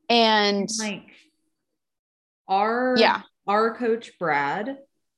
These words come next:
Speaker 2: and, uh, like, before a lot of our comp classes, like, he'll give us, like, a little talk or things that he's noticed and things that he's seen. And, like, the first couple, he was just like, "I don't give a shit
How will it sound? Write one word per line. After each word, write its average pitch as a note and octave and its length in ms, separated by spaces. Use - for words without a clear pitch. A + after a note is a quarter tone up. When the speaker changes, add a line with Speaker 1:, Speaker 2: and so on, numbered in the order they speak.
Speaker 2:
and, A3 340
uh, F#3 100
like, G#3 280
before G#3 500
a G#3+ 60
lot F#3 200
of F#3 80
our F3+ 140
comp F3 240
classes, F3+ 340
like, D#3+ 200
he'll F#3 100
give F3 180
us, E3+ 140
like, E3 140
a F3+ 40
little F3 200
talk D#3+ 280
or E3 120
things E3+ 220
that E3 100
he's E3+ 160
noticed D#3 300
and - 100
things E3 180
that E3 100
he's D#3+ 180
seen. D#3+ 280
And, D3+ 100
like, D3 220
the G#3 140
first F3+ 400
couple, A#3 400
he G3+ 260
was F#3 220
just F3+ 260
like, E3 380
"I F#3+ 140
don't F#3 240
give F3 160
a F3+ 60
shit G#3+ 500